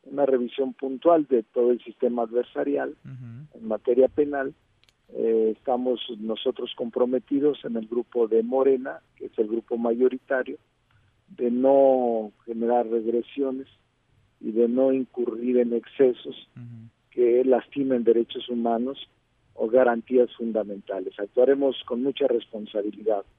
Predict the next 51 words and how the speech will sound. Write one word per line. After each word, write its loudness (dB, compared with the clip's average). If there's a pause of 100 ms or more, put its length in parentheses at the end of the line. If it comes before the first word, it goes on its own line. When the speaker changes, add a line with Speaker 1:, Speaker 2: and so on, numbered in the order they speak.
(460)
Speaker 1:
en -2
esta 2 (160)
y -4
en -4
otras -4
materias. -14
Speaker 2:
Que -10
es, -12
que -12
es -10
clave, -2
¿no? -8
Esa -8
parte, -8
senador, -8
estoy -12
platicando -10
con -10
el -10
senador -10 (380)
Ricardo -10
Monreal, -8
coordinador -10
de -8
Morena -8 (280)
en -10
la -10
Cámara -8
Alta. -6 (240)
El -8
tema -6
de -8
la -10
cannabis, -12
ya -10
lo -12
comentábamos, -10
es -18
uno -12
polémico, -14
por -18
supuesto, -14
el -12
de -10
reforma -14
al -14
sistema -14
de -14
justicia -16
que -16
despertó -14